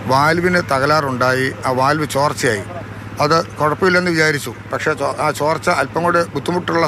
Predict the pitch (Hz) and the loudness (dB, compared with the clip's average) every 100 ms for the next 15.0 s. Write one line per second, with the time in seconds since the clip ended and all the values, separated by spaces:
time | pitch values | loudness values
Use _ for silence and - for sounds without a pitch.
0 | - 139 147 147 139 135 123 135 143 - | 0 -2 0 -2 0 0 0 -2 -4 -8
1 | - - 139 139 139 165 160 135 139 139 | -12 -2 0 2 0 2 2 2 0 0
2 | 127 117 107 98 - - - - 143 147 | 0 0 -2 -6 -10 -12 -10 -4 -2 2
3 | 156 175 - 185 180 104 147 156 160 143 | 2 0 2 2 2 -2 -2 0 0 0
4 | 143 156 151 160 156 139 143 143 135 131 | 0 0 2 0 2 0 -2 -2 0 0
5 | 139 - - - 143 139 139 156 175 180 | -2 -4 -14 -6 0 2 4 4 2 0
6 | 143 151 165 175 104 131 143 117 147 139 | 0 0 2 -2 0 0 0 -2 -2 2
7 | 147 165 151 151 147 143 127 135 127 107 | 2 2 2 0 0 -2 -2 0 -2 -2
8 | 135 143 - 147 139 123 120 104 95 131 | 0 0 2 0 2 0 -2 -4 -4 -4
9 | 131 123 160 160 147 135 127 104 - - | -2 -2 0 2 2 2 0 -4 -6 -10
10 | - 131 170 165 147 147 135 127 147 147 | -2 0 4 4 2 0 -2 -2 0 0
11 | 135 127 - - 147 139 123 131 120 101 | 0 -2 -2 -2 0 2 2 2 2 0
12 | 101 - - - 160 147 180 185 156 165 | -8 -12 -8 0 2 2 2 2 2 2
13 | 156 156 139 143 156 139 131 131 123 139 | 0 0 0 0 -2 -2 0 2 2 -2
14 | 101 139 147 139 123 135 156 127 117 | -2 -2 0 0 0 0 0 0 2